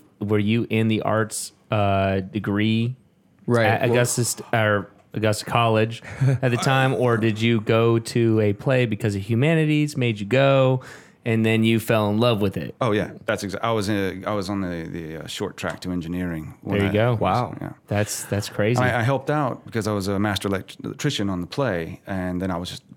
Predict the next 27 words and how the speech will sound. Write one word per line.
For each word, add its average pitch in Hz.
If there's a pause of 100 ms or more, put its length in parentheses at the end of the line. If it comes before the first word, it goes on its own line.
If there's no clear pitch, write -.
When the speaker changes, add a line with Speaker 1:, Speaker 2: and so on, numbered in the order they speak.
Speaker 3:
like 95
I -
said, 95
then 95
when 90
I 78
saw 101
that, -
saw 107
it, 85
I 87
was -
just -
blown 87
away. 87
That, 120
yeah, 117
I 98
changed 113
my, 110
I 101
changed 120
to, 95
um, 85 (160)
<laughs> -
well, 90
yeah, 107